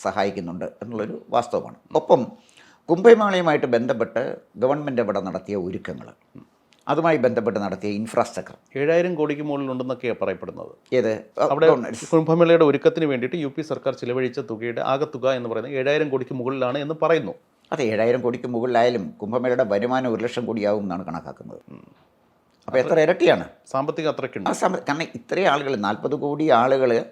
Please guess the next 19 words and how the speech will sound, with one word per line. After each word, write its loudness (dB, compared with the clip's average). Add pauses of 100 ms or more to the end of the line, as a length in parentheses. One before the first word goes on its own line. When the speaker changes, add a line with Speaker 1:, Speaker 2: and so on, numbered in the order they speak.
Speaker 2:
ഉം. -10
Speaker 1:
അവിടെ 4
വരുമ്പോൾ 0 (320)
അവരവിടെ 4
മുടക്കുന്ന 2
പണമാണത്. 0 (220)
Speaker 2:
ഉം. -16
Speaker 1:
അവിടെ 2
എത്താൻ, 2 (100)
താമസിക്കാൻ, -2 (240)
ആഹാരം 4
കഴിക്കാൻ -2
ഒക്കെ -4
ആയിട്ട് -2
അവിടെ -2
മുടക്കുന്ന -6
പണം, -2 (240)
അത്രയും 2
പണം 2